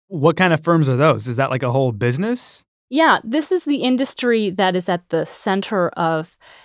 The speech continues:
Speaker 2: our reporting. On one end of the spectrum, there are firms that are completely transparent with their clients.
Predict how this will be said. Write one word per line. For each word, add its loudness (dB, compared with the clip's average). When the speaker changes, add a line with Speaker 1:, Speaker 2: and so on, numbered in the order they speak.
Speaker 2:
our 2
reporting. -2
On 2
one 0
end 0
of -6
the -4
spectrum, -4
there 2
are 0
firms 0
that 2
are 0
completely 0
transparent -2
with -2
their 0
clients. -6